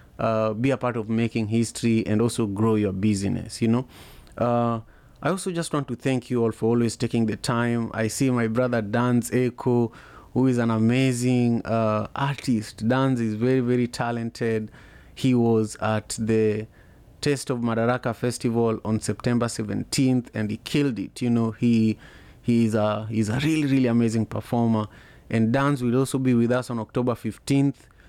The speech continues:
Come and see his performance. Come and vibe with him. Come and learn about his own business. You know, outside of being an artist, he runs a trucking company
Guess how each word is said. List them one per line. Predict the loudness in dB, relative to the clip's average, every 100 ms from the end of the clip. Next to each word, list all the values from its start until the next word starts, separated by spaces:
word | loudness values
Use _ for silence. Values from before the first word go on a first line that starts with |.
| -10
Come | -4 -2 -2
and | -4
see | -2 0
his | 0 -2
performance. | -6 -2 -2 0 -2 -4 -6 -4
Come | -2 0
and | -2 -2
vibe | -2 -2 -2
with | -4 -2
him. | 0 2 0 -4 -14 -20 -10
Come | -4 0
and | 0 0
learn | 0 -2
about | 0 0 0 -4 -10 -20 _ -10 -2
his | 0
own | 2 0
business. | 0 -2 -2 -6 -10 -4
You | -2
know, | 0
outside | -2 -2 -2 -4
of | -2
being | 0 2
an | 2 0
artist, | -2 -4 -8 -4
he | -2
runs | 0 0 -2
a | -6
trucking | -4 -4 -4 -6 -6
company | -4 -4 -2 -2 -2